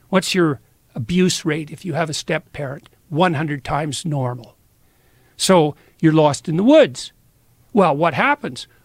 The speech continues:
Well, you come across a gingerbread house. Well, that's pretty damn convenient. You need a house. It's a little,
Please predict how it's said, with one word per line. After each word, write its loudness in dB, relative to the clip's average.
Well, 2
you 2
come 0
across -2
a -4
gingerbread -2
house. 0
Well, -6
that's -2
pretty -6
damn -4
convenient. -2
You 4
need 6
a 2
house. 0
It's 0
a 6
little, 6